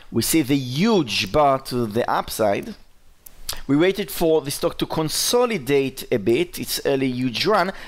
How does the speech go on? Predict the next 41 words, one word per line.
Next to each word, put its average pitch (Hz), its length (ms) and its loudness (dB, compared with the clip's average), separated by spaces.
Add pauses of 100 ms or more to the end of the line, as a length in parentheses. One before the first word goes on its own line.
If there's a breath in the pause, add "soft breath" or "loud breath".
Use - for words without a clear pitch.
(140 loud breath)
Once 226 220 0
it 226 100 -8
got 202 220 2
down 151 560 2
to 180 140 2
the 175 120 0
V 156 220 0
wap, 107 360 0 (480 loud breath)
a 117 140 2
volume 143 320 2
weighted 139 340 0
average 131 440 0
price, 151 240 2
and 127 200 -4
got 151 220 0
the - 80 -10
support 165 540 -2
there, 127 260 2 (320 loud breath)
we, 139 460 2
we 131 180 2
knew 165 520 4
the 135 100 -2
market 151 340 0
makers 131 360 -2
are 151 260 4
going 139 220 0
to - 160 -6
bid 117 300 0
once 127 360 0
again, 170 400 0
and 131 220 0
this 147 220 -2
is 139 60 0
exactly 135 540 0 (340 loud breath)
our 131 400 6
entry 131 340 -2
point. 208 480 -2
I 185 180 2
took 175 220 -4
it - 240 -2
above 143 440 6